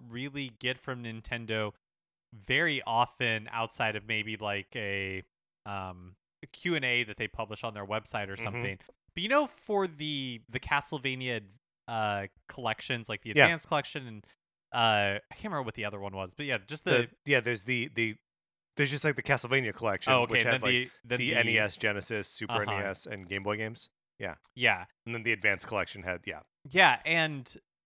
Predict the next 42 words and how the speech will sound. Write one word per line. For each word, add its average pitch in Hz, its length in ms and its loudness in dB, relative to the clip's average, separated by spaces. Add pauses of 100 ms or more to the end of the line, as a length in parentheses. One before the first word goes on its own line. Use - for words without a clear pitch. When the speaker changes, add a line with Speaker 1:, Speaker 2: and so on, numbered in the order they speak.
Speaker 1:
what 151 400 0 (320)
is 151 180 0
really 190 180 2
fun 233 300 0
about 160 260 4
those 123 320 0
is, 120 140 -12
like, 110 220 -4
the 117 100 -4
museums 104 1080 -6 (380)
that 120 180 2
come 117 240 0
with 135 200 -4
them. 156 300 0
Speaker 2:
Yes. 107 360 0
Speaker 1:
With 117 160 -4
a 135 60 6
lot 120 320 8
of 117 80 -2
archival 175 600 0
material 160 640 -4
and 107 180 -12
talking 165 460 0
about 139 240 -4
the 135 80 -18
game 131 320 -8
and 117 140 -10
the 107 40 -4
creation 123 640 -6
and 110 160 -12
that 107 160 -4
sort 113 160 -8
of 101 120 -12
stuff. 110 240 -4
And 117 120 -10
when 131 160 -10
we 180 140 -8
were 240 140 -8
doing 131 480 -6 (500)
the, 113 560 4
our 135 200 2
d-, 135 140 -6